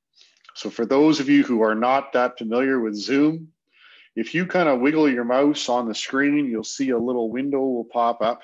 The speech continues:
And on the bottom of the window, there's a button called chat. You can see the blue arrow that's pointing to it. So if you click on the chat button, you can leave that open on the side of your screen. And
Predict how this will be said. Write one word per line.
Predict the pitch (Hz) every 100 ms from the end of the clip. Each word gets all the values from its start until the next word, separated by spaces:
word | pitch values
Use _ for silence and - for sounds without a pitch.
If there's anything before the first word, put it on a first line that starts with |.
| _ _ _ _ _
And | 107
on |
the | 101
bottom | 90 120 131
of | 120
the |
window, | 107 127 131 120
there's | 107 104
a | -
button | 123 113 113
called | - 104 -
chat. | - 123 104 92 -
You | 98
can | 101
see | 98 123
the | 110
blue | 101 113 107
arrow | 107 107 101
that's | 90 -
pointing | 120 127 135
to | 123 131 131
it. | 127 - _ _ _ _ _ _
So | -
if | 101 -
you | 143
click | 143 160 151 131
on | 120 123 131 120
the | 101
chat | - 135 143 -
button, | 135 131 127 135 _ _ _ _
you | 120
can | 127 123
leave | 131 175 180
that | 170 151 -
open | 143 151 127 101
on | 98
the |
side | 98 - 110 113
of | 104
your | 92
screen. | - 151 165 170 165 - _ _ _ _ _ _ _ _ _ _ _ - - - _
And | - 120 113 110 110 110